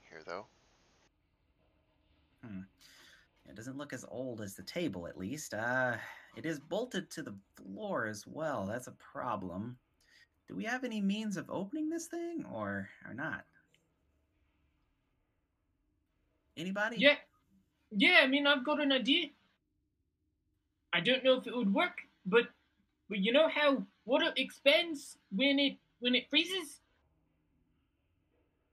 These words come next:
Speaker 2: Yeah.
Speaker 3: Well, well, if, if I can use some of that water that's over in that puddle over there, I can actually, uh, guide that water into the lock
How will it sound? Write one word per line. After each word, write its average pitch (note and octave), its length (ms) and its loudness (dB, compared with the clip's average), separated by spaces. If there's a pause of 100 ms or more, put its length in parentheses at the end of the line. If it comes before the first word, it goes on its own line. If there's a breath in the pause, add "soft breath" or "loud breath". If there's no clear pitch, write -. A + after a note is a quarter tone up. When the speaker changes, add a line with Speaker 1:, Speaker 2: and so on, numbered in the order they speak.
(460)
Speaker 2:
Yeah. G2+ 460 -6 (1500)
Speaker 3:
Well, A#3 280 -4 (720)
well, A#3 280 -4 (180)
if, G#3+ 240 -2 (400)
if G3+ 180 -4
I A#3+ 100 2
can C4 420 -2
use C4 320 2
some C#4 160 0
of C4+ 60 0
that B3+ 200 4
water C#4+ 240 2
that's C#4 300 -4
over C4+ 220 0
in C4 100 0
that A#3+ 180 -4
puddle C#4 220 2
over D4 120 -4
there, C#4+ 200 2 (400)
I F#3+ 80 2
can A#3 160 -2
actually, A#3+ 520 -2 (380)
uh, G3+ 80 4
guide A3+ 280 0
that C4+ 120 0
water C4+ 160 4
into C4+ 300 0
the C#4 80 0
lock D4+ 220 2